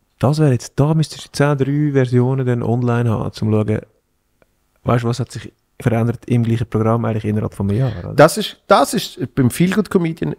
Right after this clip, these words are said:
Speaker 2: meine ursprüngliche Idee gewesen. Äh, sehr, sehr klar, äh, sag mal eigentlich kopiert und nicht inspiriert vom Chris Rock. Der hat mal ein Special gemacht, wo er halt seine Show, äh, frag mich nicht mehr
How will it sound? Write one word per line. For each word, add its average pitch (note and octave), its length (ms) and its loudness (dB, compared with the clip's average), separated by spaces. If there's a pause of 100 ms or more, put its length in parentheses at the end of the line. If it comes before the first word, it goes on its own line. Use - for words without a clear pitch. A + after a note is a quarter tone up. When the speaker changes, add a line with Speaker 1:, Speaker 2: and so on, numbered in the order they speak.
Speaker 2:
meine C#3 240 4
ursprüngliche C3+ 440 0
Idee B2 220 0
gewesen. E2+ 340 -2 (140)
Äh, G2 300 0
sehr, A#2 380 2 (400)
sehr A#2 320 4
klar, A2 520 2
äh, F#2 440 2 (800)
sag - 220 0
mal F#2 120 2
eigentlich F#2 200 0
kopiert G#2 600 2
und F#2+ 80 2
nicht G2 180 2
inspiriert F#2 540 0
vom F2+ 160 -4
Chris - 320 0
Rock. F2+ 240 0
Der F#2 80 0
hat F2+ 120 -4
mal F#2+ 60 0
ein F2 80 0
Special F#2 420 -2
gemacht, - 360 -4 (480)
wo G2+ 100 2
er F#2 300 0
halt F#2+ 240 -4 (1000)
seine A2 320 0
Show, G#2 500 2 (760)
äh, F2 260 0
frag - 280 -6
mich G#2+ 100 4
nicht E2 140 0
mehr - 160 -18